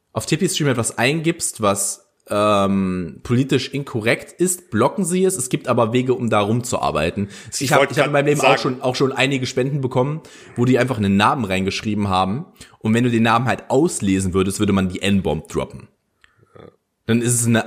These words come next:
Speaker 1: es ist eine Abwa-, also, oder, äh, mal etwas, das, das ich sagen kann, sowas wie, äh, „I like semen.“ Und dann schreibst du Seaman aber halt als Seemann. Sowas in der Richtung. So, so,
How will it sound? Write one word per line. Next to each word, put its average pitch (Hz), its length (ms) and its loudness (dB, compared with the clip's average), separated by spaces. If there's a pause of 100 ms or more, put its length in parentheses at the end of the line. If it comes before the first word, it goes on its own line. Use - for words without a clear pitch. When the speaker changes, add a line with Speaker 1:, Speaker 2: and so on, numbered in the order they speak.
(140)
Speaker 1:
es 113 140 -4
ist 120 40 0
eine 120 160 0
Abwa-, 120 300 0
also, 113 340 2
oder, 101 960 2
äh, - 680 -20
mal 113 200 0
etwas, 127 220 0
das, 113 160 -4
das 104 120 -2
ich 101 80 -4
sagen 110 280 0
kann, 110 340 -2
sowas 101 320 -2
wie, 95 260 2
äh, 90 520 -2 (800)
„I 135 100 6
like 123 200 2
semen.“ 87 600 -2 (640)
Und 117 100 2
dann 120 180 4
schreibst - 240 0
du 123 40 -6
Seaman 131 320 0
aber 104 200 2
halt 101 180 0
als 92 340 -4
Seemann. 95 600 0 (280)
Sowas 113 340 0
in 90 140 -8
der 92 240 2
Richtung. 92 280 -4
So, 127 80 0
so, 135 160 0